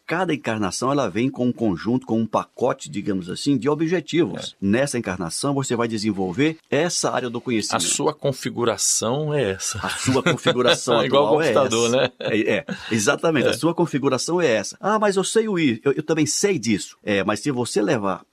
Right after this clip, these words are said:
Speaker 1: esse pacote com você agora,
Speaker 2: Uhum.
Speaker 1: ele vai te impedir de atingir esse
Speaker 2: É,
Speaker 1: pacote
Speaker 2: é.
Speaker 1: aqui.
Speaker 2: Você vai, você vai ficar, vamos dizer assim, ofuscado com aquilo que você já tem.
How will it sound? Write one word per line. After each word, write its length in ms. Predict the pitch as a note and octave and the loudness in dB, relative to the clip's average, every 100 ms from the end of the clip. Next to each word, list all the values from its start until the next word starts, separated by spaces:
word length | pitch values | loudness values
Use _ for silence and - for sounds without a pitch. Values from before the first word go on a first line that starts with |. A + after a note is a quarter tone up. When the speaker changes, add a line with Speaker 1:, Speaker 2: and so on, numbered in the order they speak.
| _ C#3 | _ 2
Speaker 1:
esse 300 | F#3 - D3 | 2 0 0
pacote 500 | A2 G2+ A2+ G#2 - | 0 0 0 -2 -2
com 120 | G#2 | -4
você 320 | E2+ - C3+ | -4 -4 -2
agora, 440 | F2+ G#2 E3 A#2 F2 F2 | 0 0 0 0 -4 -6
Speaker 2:
Uhum. 160 | G2 A2 C3 | -8 -6 -2
Speaker 1:
ele 240 | E3 G3+ | 0 -2
vai 320 | C3+ A2 B2 | -2 -2 -2
te 300 | C#3 C3 C#3 | -4 -4 -2
impedir 560 | G3 - A4 F3 B2+ D#3+ | -2 2 2 2 -2 0
de 100 | E3+ | 0
atingir 480 | E3+ F3+ D#3+ G2+ A#2 | -2 -4 -8 -4 -4
esse 180 | - | -4
Speaker 2:
É, 60 | - | -4
Speaker 1:
pacote 420 | A#2+ - A2 - | -4 -4 -8 -8
Speaker 2:
é. 40 | C#3 | -12
Speaker 1:
aqui. 280 | F#2+ - _ | -14 -20 _
Speaker 2:
Você 280 | A2 G#2+ B2+ | 0 2 4
vai, 260 | A#2 B2+ B2+ | 4 4 2
você 260 | G#2+ G#2 A#2 | -2 0 2
vai 140 | A#2+ | 2
ficar, 340 | - A#2 A#2 G#2+ | 0 -2 0 0
vamos 200 | A2+ G#2 | 0 0
dizer 40 | |
assim, 160 | G#2 A#2 | 0 0
ofuscado 880 | G#2+ - A#2+ - - A2+ B2 B2 A#2 | -2 -2 -2 -2 0 2 2 0 -2
com 140 | A#2 | -2
aquilo 320 | G#2 - A#2 | -2 -4 -6
que 100 | - | -4
você 300 | G#2+ G#2+ A#2+ | -2 0 0
já 160 | G#2+ G2+ | 0 0
tem. 400 | - G2 A2 | 0 0 0